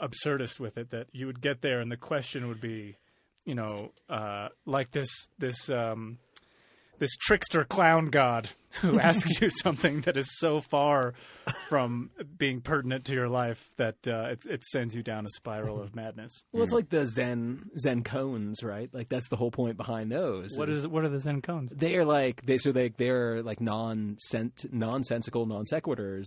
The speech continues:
Speaker 2: that are, like, questions. So, like, the sound of one hand clapping
Speaker 1: Ah,
Speaker 2: isn't
Speaker 1: yes.
Speaker 2: supposed to have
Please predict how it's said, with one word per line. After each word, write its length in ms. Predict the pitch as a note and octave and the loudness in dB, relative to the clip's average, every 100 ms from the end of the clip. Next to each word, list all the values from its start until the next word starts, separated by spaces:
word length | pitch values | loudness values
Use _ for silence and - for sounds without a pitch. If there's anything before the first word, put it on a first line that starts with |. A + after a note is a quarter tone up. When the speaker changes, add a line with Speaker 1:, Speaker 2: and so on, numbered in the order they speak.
| - | -4
Speaker 2:
that 120 | G#2 | -4
are, 100 | G#2 | -4
like, 180 | G2+ G#2 | -6 -8
questions. 420 | - B2 - B2 - | -2 -2 -2 0 4
So, 80 | |
like, 140 | C#3+ A#2 | 6 4
the 80 | B2+ | 2
sound 260 | D3+ C3 | 2 4
of 80 | A#2 | 2
one 160 | G#2+ A2+ | 0 -2
hand 240 | A2 G#2 | -4 -8
clapping 440 | - A2+ G2 F#2+ F#2 - | -10 -12 -10 -14 -16 -14
Speaker 1:
Ah, 320 | B2 B2 - - | -12 -10 -10 0
Speaker 2:
isn't 180 | C#3 C3+ | 4 4
Speaker 1:
yes. 60 | |
Speaker 2:
supposed 220 | - B2 | 6 4
to 80 | - | 4
have 480 | G#2 G#2 F#2+ F#2 - | -2 -4 -6 -12 -16